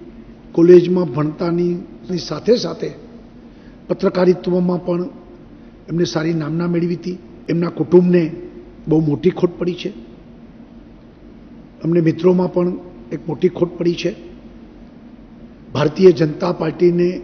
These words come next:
એક સારો કાર્યકર્તા, એક સારો નેતા આપણે ગુમાવ્યો છે. ઈશ્વર તેમના આત્માને સદગતિ આપે અને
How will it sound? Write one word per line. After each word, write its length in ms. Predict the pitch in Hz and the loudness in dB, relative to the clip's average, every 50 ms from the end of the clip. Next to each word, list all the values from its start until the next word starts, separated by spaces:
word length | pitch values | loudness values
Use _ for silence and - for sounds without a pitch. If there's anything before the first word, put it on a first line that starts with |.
| - - | -12 -14
એક 100 | - 127 - | -14 -14 -12
સારો 240 | - - 151 151 170 170 | -10 -8 -6 -4 -4 -6
કાર્યકર્તા, 680 | - 165 151 160 170 165 - - 151 - - 165 170 175 175 - - - - - - - - - - - | -6 -6 -6 -6 -6 -6 -8 -10 -10 -10 -8 -8 -8 -8 -10 -12 -16 -20 -20 -20 -20 -20 -20 -20 -20 -18
એક 100 | 127 127 | -16 -10
સારો 220 | - - 160 160 170 | -8 -6 -4 -4 -4
નેતા 380 | 170 151 143 135 - - 175 - - - - - - - - - - - - - - - - - - - - - - - - - - - - - | -4 -6 -8 -8 -8 -10 -12 -12 -12 -18 -20 -20 -20 -20 -20 -20 -20 -20 -20 -20 -20 -20 -20 -20 -20 -20 -20 -20 -20 -20 -20 -20 -20 -20 -20 -20
આપણે 220 | - - - 165 | -18 -10 -8 -8
ગુમાવ્યો 440 | 151 135 147 151 165 170 175 180 185 175 | -6 -6 -4 0 2 2 4 4 2 0
છે. 140 | - 185 208 - - - - - - - - - - - - - - - - - - - - - - - - | -2 -4 -6 -6 -10 -18 -20 -20 -20 -20 -20 -20 -20 -20 -20 -20 -20 -20 -20 -20 -20 -20 -20 -20 -20 -6 -4
ઈશ્વર 320 | 175 160 - - 170 165 156 | -4 -4 -2 -2 -2 -4 -4
તેમના 340 | 156 - 156 151 156 143 | -4 -6 -6 -4 -4 -6
આત્માને 420 | 143 139 - 165 160 160 160 160 160 - - - - - - - - - | -6 -8 -8 -8 -6 -6 -6 -6 -8 -10 -12 -18 -20 -20 -20 -20 -20 -20
સદગતિ 540 | - - - 143 127 - - 156 - - 185 175 | -18 -6 -6 -6 -6 -4 -6 -6 -4 -4 -4 -4
આપે 240 | 165 - - 185 185 214 - - - - - - - - - - - - - - - - - - - - | -4 -6 -8 -10 -10 -10 -14 -18 -20 -20 -20 -20 -20 -20 -20 -20 -20 -20 -20 -20 -20 -20 -20 -20 -16 -6
અને 200 | - 160 180 185 | -2 0 0 0